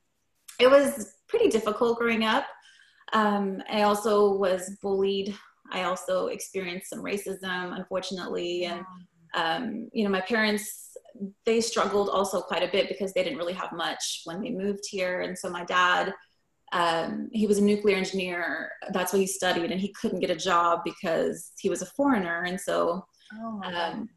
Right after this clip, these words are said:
Speaker 1: he had to go back to school again, got a second master's in chemical engineering, and then finally got a job. But my, like, they were struggling, and I was pretty young,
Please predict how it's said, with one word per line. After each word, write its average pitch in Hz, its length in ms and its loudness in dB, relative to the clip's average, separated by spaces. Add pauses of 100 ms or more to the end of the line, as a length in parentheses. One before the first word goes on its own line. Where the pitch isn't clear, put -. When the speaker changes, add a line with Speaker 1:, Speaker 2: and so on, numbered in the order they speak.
(120)
Speaker 1:
he 208 160 0
had 196 100 4
to 190 60 2
go 190 160 4
back 185 240 2
to 196 80 -6
school 185 840 6
again, 170 720 0
got 170 200 2
a 165 140 2
second 156 380 -2
master's 165 540 -2
in 170 140 -8 (200)
chemical 180 320 -4
engineering, 175 680 -2
and 175 80 -8
then 170 240 -4
finally 160 320 0
got 170 120 -2
a - 40 -4
job. 175 240 0
But - 200 0 (100)
my, 220 520 4
like, 190 160 4
they 226 100 10
were 254 120 8
struggling, 180 680 0
and 175 120 -2
I 185 160 2
was 185 220 0
pretty 190 200 -4
young, 170 460 -4